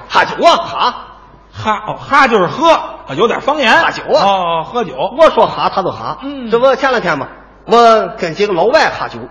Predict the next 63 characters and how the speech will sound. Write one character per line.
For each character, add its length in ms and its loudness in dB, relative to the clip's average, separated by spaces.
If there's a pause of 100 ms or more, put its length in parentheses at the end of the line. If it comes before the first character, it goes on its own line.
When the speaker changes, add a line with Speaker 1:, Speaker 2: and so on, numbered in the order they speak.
(160)
Speaker 2:
外 200 2
国 120 -2
人。 240 -2
Speaker 1:
当 180 2
着 60 4
外 180 6
国 100 -2
人。 120 -4 (200)
Speaker 2:
啊。 300 -12
Speaker 1:
咱 140 0
得 80 4
说 200 -4
两 100 0
句 100 -4
英 180 -6
语。 200 -8 (140)
Speaker 2:
哦， 160 -16
还 120 0
会 140 -2
说 160 -2
英 200 -4
语。 300 -8
Speaker 1:
我 100 6
说 100 6
“hello”。 580 4
Speaker 2:
嗯。 340 -10 (320)
Speaker 1:
我 140 0
这 100 2
刚 180 -2
一 20 2
“hello”， 260 -4 (720)
老 160 -2
外 180 2
还 100 -8
没 120 -6
说 120 -8
话 200 -4
呢。 60 -14 (480)
我 100 4
们 100 4
这 80 2
个 40 -2
小 200 0
邱 180 -4
秘 140 -2
书 200 -8
端 220 -4
起 120 -4
酒 140 -4
杯， 260 -6 (840)
他 120 -6
说 120 -2
“hello”。 400 -8 (160)
Speaker 2:
我 80 -2
就 100 2
给 100 2
喝 200 0
了。 240 4 (420)
Speaker 1:
我 120 6
这 100 6
一 80 4
“hello”。 400 -2 (100)
Speaker 2:
嗯。 340 -12